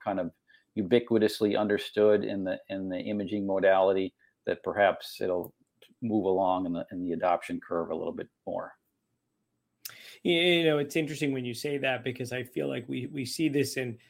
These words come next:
Speaker 2: in, you know, the life cycle of many of our imaging studies that we use. You know, you think about maybe the earlier days of, of, um, prostate cancer and M R I and pirads assessments and,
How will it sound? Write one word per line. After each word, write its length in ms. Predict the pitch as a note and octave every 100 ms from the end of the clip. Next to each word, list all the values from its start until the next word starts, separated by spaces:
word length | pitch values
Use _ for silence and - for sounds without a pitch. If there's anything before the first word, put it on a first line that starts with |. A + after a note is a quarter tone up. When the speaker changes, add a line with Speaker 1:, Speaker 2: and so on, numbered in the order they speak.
| _ _
Speaker 2:
in, 320 | C#3+ B2+ A#2 C#3+
you 100 | C#3+
know, 140 | B2
the 80 | B2+
life 280 | B2 C#3+ C#3
cycle 460 | C#3+ C#3 C#3 C3+
of 100 | A#2
many 260 | C#3 D3 D#3
of 120 | D3
our 120 | C3
imaging 380 | C3 C3 A#2 A#2
studies 440 | - C#3 C3+ C3 A#2
that 140 | B2+
we 120 | B2
use. 400 | A#2 B2+ B2+ A2+
You 40 | C3+
know, 80 | B2+
you 140 | A#2+
think 220 | D3 B2+
about 280 | C3 B2+ B2+
maybe 360 | C3 B2 A#2+ - - _ -
the 80 |
earlier 460 | C#3 D3 D3 D3 C#3
days 440 | A#2 B2+ B2+ B2+
of, 280 | B2 A#2 A#2 A#2 - -
of, 300 | A2+ A#2 A2 _ _ _ _
um, 340 | A2 A2 A#2 - _ _ -
prostate 580 | - D#3 - E3+ D3+ -
cancer 520 | C#3+ C#3 - C#3 C3+
and 120 | C3
M 160 | D3 D3+
R 220 | C#3+ C#3
I 240 | C3+ C#3
and 240 | C3+ B2 A#2
pirads 540 | D3 D3 D3+ C#3+ A#2+
assessments 800 | C3 C#3+ C3 - C#3+ C3+ B2+ B2
and, 180 | A#2+